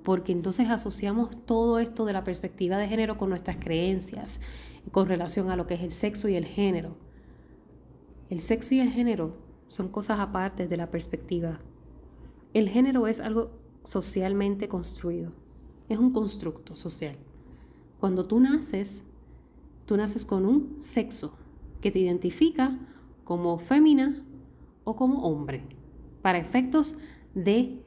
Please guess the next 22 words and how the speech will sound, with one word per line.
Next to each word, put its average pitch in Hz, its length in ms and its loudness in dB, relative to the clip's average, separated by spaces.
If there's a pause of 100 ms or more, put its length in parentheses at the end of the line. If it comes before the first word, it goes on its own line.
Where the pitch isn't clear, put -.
(360)
genes, - 720 2 (280)
genética. 196 680 0 (600)
Pero 170 240 0
lo 165 100 0
que 214 100 2
es 254 220 2
el 285 180 4
género 202 600 -2
es 220 160 -4
determinado 233 920 0 (100)
por 240 320 4 (160)
sociedad. 262 640 -2 (800)
Si - 180 2
tienes 175 460 2 (460)
el 190 100 2
genital 165 560 2 (460)
vulva, 226 640 4 (920)
te 175 100 2
van 160 240 0
a 160 40 2
declarar 196 440 2
niña. 277 420 6